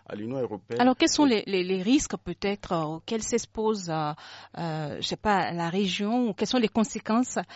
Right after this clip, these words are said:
Speaker 1: Mais
Speaker 2: euh,
Speaker 1: les gens
Speaker 2: euh,
Speaker 1: qui décident
Speaker 2: de,
Speaker 1: de
Speaker 2: de
Speaker 1: s'en
Speaker 2: ce
Speaker 1: aller là, ils sont conscients des risques.
Speaker 2: Je parlais pas des
Speaker 1: Oui.
Speaker 2: gens qui décident de
Speaker 1: Oui.
Speaker 2: s'en aller,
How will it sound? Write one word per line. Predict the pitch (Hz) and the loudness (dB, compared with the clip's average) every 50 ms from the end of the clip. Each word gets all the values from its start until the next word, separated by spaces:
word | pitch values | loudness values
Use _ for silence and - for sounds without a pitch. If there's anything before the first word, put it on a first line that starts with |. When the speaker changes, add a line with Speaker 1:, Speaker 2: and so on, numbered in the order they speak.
| - - - - | -16 -12 -6 -4
Speaker 1:
Mais | 240 185 | -2 0
Speaker 2:
euh, | 185 185 | 2 6
Speaker 1:
les | 185 214 226 | 8 8 8
gens | 277 285 | 8 6
Speaker 2:
euh, | 285 | 6
Speaker 1:
qui | - 190 180 | 4 2 2
décident | 160 165 165 185 196 | 2 2 4 2 2
Speaker 2:
de, | 175 160 | 2 2
Speaker 1:
de | 143 | 4
Speaker 2:
de | 208 | 4
Speaker 1:
s'en | 226 - | 4 6
Speaker 2:
ce | 277 | 6
Speaker 1:
aller | - 214 180 175 135 | 6 6 6 4 2
là, | 113 - - _ _ _ _ _ | 0 -4 -8 _ _ _ _ _
ils | - 165 | -10 -4
sont | - - - 277 | 0 2 2 2
conscients | - - 170 165 - - 214 | 4 4 4 4 4 4 2
des | 202 165 135 - | 4 4 4 4
risques. | - 170 - - - - _ - - - - - - _ _ - | 4 2 -2 -6 -10 -20 _ -20 -20 -20 -20 -20 -20 _ _ 2
Speaker 2:
Je | 196 233 269 | 6 6 8
parlais | - 269 262 262 254 247 | 10 10 10 10 8 6
pas | 247 - - 269 285 302 311 208 | 4 6 6 8 8 8 8 6
des | 220 233 | 2 2
Speaker 1:
Oui. | 196 | 4
Speaker 2:
gens | 214 226 233 | 4 4 4
qui | - 220 | 2 0
décident | 180 208 - - 208 180 180 | -2 -2 -2 -2 -2 -2 0
de | - | 0
Speaker 1:
Oui. | - | 2
Speaker 2:
s'en | 190 175 175 175 | 0 2 2 2
aller, | 160 165 160 175 170 160 | 2 2 2 0 0 0